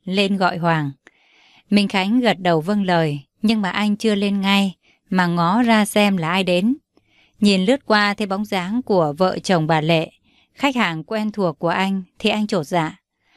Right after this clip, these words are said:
Lại thấy có cả cô con gái Thủy Tiên, bạn học cùng lớp với cả em trai mình, thì Minh Khánh đoán ngay ra mục đích của mẹ mình. Anh vội quay lên phòng tìm Hoàng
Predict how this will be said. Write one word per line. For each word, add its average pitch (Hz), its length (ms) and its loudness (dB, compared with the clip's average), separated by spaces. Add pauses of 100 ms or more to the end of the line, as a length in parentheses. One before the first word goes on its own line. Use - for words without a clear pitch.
(140)
Lại 208 160 0
thấy 220 140 -2
có 262 160 0
cả 160 340 -2
cô 214 140 -2
con 202 180 -4
gái 190 300 -4
Thủy 190 300 -2
Tiên, 196 280 -2 (300)
bạn 208 220 0
học 185 180 -6
cùng 170 240 -6
lớp 233 220 -2 (100)
với 240 140 0
cả 165 220 -2
em 202 260 -2
trai 196 220 -2
mình, 170 300 0 (360)
thì 208 120 0
Minh 214 180 4
Khánh 208 280 0
đoán 202 280 0
ngay 226 200 2
ra 208 100 2
mục 170 180 0
đích 254 220 -2
của 175 120 0
mẹ 170 220 -2
mình. 165 320 0 (600)
Anh 196 220 -2
vội 180 300 -2
quay 202 180 -2
lên 202 160 0
phòng 160 340 0
tìm 156 220 -2
Hoàng 151 340 -2